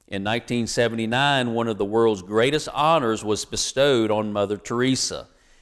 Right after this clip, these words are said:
When she was awarded the Nobel Peace Prize, she decided that she would travel to Oslo, Norway, to accept the prize in person. But in her typical fashion,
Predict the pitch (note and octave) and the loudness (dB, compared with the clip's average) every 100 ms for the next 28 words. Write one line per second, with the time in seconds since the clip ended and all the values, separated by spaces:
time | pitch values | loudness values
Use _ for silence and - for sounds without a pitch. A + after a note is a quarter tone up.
0 | - G#2+ - C#3 C#3 C3 - - G#2+ G#2 | -8 -6 0 0 0 -4 -12 -4 -2 -2
1 | B2 E3 F#3 D#3 G2+ F#2 G#2+ _ _ - | -2 2 2 2 0 0 -8 _ _ -6
2 | G#2 A#2 B2+ A#2+ A2+ - D#3+ G#3 - F#2+ | 0 2 2 4 2 0 -4 -4 -6 -2
3 | F#2 F2+ F#2 G2+ - A#2+ G#2 G2 - B2 | 0 0 -2 -4 -6 -6 -4 -6 -2 0
4 | C#3+ A2+ A2 F#2+ F#2 - - C3 C3+ D3 | 2 2 -2 -2 -8 -6 -2 0 2 2
5 | E3+ - D#3+ E3+ F3+ G#2 G2 - _ _ | 0 0 -2 0 0 -2 -6 -8 _ _
6 | - - - A2+ C#3 - D3+ D3 D3+ D3 | -6 -6 0 2 2 0 2 2 2 -2
7 | - A2+ D3 D3 G2+ G2 F#2+ G2 A2 G#2 | -8 0 4 4 4 2 0 -2 -4 -4
8 | - A#2 A#2 - - G#2 G2 G2 G2+ A#2+ | -2 -2 -2 -6 -8 -2 0 0 0 -4
9 | A#2 C#3+ C#3+ C#3 F2 C#2+ _ _ _ _ | -4 0 0 -2 -12 -16 _ _ _ _
10 | _ - _ _ _ _ _ - A#2+ C#3 | _ -20 _ _ _ _ _ -4 0 0
11 | D3 C#3 A#2+ - G#3 A3 D3 - C3+ C#3+ | 0 -2 -2 -2 -4 -2 -6 -2 0 0
12 | C#3+ - F2 F2 | 0 -6 -14 -14